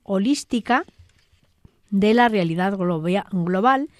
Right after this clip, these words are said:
expandiendo su conciencia más allá de sus límites normales. Y, pues, mm,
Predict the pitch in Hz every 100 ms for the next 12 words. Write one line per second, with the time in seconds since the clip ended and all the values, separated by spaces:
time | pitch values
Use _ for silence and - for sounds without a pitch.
0 | - - - - - 254 - 302 285 294
1 | 294 302 294 269 302 294 269 277 - 277
2 | 254 190 208 - 247 240 240 247 240 202
3 | 180 175 190 190 220 220 185 160 156 160
4 | 160 131 123 - _ _ _ _ - -
5 | _ _ 247 285 302 _ 170 151 - -
6 | 165 151 139